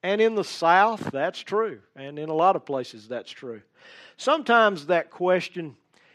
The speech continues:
is a, is a genuine question that, that people ask so that, that they have a desire to know. What, what, what are you about? What, what's, what's your, what makes your church different from another church?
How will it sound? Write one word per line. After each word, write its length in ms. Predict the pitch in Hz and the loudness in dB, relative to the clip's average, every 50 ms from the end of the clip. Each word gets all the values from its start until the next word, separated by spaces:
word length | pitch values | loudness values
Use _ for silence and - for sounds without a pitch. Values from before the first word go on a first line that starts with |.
| _ _ | _ _
is 220 | - 170 180 175 156 | 0 0 0 2 0
a, 140 | 160 147 143 | -2 -4 -2
is 200 | - 175 160 156 | -4 -4 -2 -2
a 100 | 151 139 | -4 -6
genuine 640 | 120 117 123 156 180 190 190 175 160 151 143 139 | -8 -6 -4 -2 0 0 0 -2 -2 -4 -6 -10
question 540 | - - 151 143 139 139 - - 139 135 131 | -10 -6 -4 -4 -4 -6 -8 -12 -16 -14 -12
that, 240 | 135 135 131 123 135 | -12 -12 -12 -10 -10
that 260 | 147 143 - _ - | -12 -12 -12 _ -4
people 440 | 190 190 196 190 - 175 151 135 - - | -2 -2 -2 -4 -6 -8 -8 -8 -8 -6
ask 640 | 139 160 180 185 175 147 131 131 127 - - - - _ _ _ _ _ _ _ _ _ _ | -2 0 2 2 2 0 -2 -6 -10 -14 -18 -20 -20 _ _ _ _ _ _ _ _ _ _
so 300 | - - 185 180 180 170 | -8 0 2 2 4 4
that, 320 | 156 175 165 160 - _ _ _ _ _ _ _ | 4 2 2 2 -2 _ _ _ _ _ _ _
that 300 | - 139 165 165 165 156 _ _ _ _ _ _ _ _ _ _ _ _ _ _ _ _ | -6 -4 -2 -2 -4 -6 _ _ _ _ _ _ _ _ _ _ _ _ _ _ _ _
they 100 | - 165 | -6 0
have 140 | 180 202 151 | 0 0 0
a 20 | 139 | -2
desire 460 | 104 143 139 143 139 147 165 185 190 | -8 -12 -8 -4 0 0 0 0 0
to 80 | 196 | -2
know. 260 | 185 180 185 220 233 175 | -2 -2 -2 -2 -2 -4
What, 400 | 123 113 131 156 175 107 117 131 | -8 -8 -8 -8 -8 -8 -8 -6
what, 260 | 170 214 233 - - | -4 -4 -4 -6 -6
what 200 | 143 170 220 247 | 0 2 2 2
are 40 | 247 | 2
you 140 | 226 226 | 4 4
about? 460 | 208 170 135 147 143 135 - 80 - - _ _ | 4 4 4 2 0 0 -2 -4 -10 -14 _ _
What, 220 | 175 196 214 170 | -4 -4 -2 -4
what's, 280 | 165 196 226 - - - | -6 -8 -8 -10 -14 -12
what's 280 | - 160 208 214 - - | -8 -8 -8 -8 -8 -12
your, 200 | 208 196 214 214 | -8 -8 -8 -8
what 240 | 180 156 208 240 233 | -4 -6 -6 -4 -2
makes 200 | 233 240 - - | -4 -4 -4 -6
your 120 | 226 208 | -10 -8
church 320 | - 214 214 190 - - 139 | -4 -4 -4 -4 -6 -6 -8
different 320 | 170 175 - 185 151 - | -8 -8 -8 -12 -18 -16
from 160 | - 143 127 | -16 -14 -14
another 260 | 123 127 131 131 113 | -12 -10 -10 -10 -12
church? 300 | 110 - - 110 104 - | -14 -16 -16 -16 -18 -18